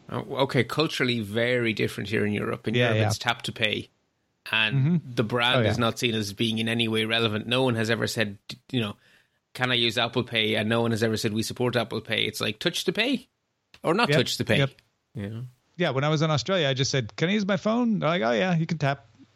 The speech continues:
Speaker 2: <laughs>
Speaker 1: That's it, and that really is all it is.
Speaker 2: Yep.
Speaker 1: You tuk. It's great. Um, and then another one that caught my eye, t-, largely out of jealousy, frankly. Um,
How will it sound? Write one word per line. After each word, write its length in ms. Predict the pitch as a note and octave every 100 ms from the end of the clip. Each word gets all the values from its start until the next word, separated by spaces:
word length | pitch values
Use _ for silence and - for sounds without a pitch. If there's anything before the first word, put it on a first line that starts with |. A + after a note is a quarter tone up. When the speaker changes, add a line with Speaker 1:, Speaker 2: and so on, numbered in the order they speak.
| _
Speaker 2:
<laughs> 500 | - - - - -
Speaker 1:
That's 260 | E3+ F3+ A#3
it, 120 | E3
and 100 | D3+
that 180 | D#3+ D3
really 220 | D#3 D3
is 80 | C3
all 100 | C3+
it 80 | C#3
is. 140 | B2+
Speaker 2:
Yep. 80 | C3+
Speaker 1:
You 220 | - - E4+
tuk. 220 | - - _ _ _ - - - _
It's 100 | -
great. 360 | - - - - - _ _ - - -
Um, 320 | D3 D#3+ D#3+ -
and 140 | E3+
then 140 | F#3+ F#3
another 260 | B3 D#4
one 100 | D4+
that 100 | A3
caught 200 | - G3 D#3
my 180 | D3+
eye, 220 | D3+ D3 D3+ E3 F3+ -
t-, 160 | - - _ _ -
largely 420 | F3+ C4 A3+ C#3
out 80 | A#2+
of 100 | G#2
jealousy, 440 | A2+ G#2 G#2+ B2
frankly. 520 | B2 D3 E3 A3 F3
Um, 480 | F3+ D#3 E3 E3+ F3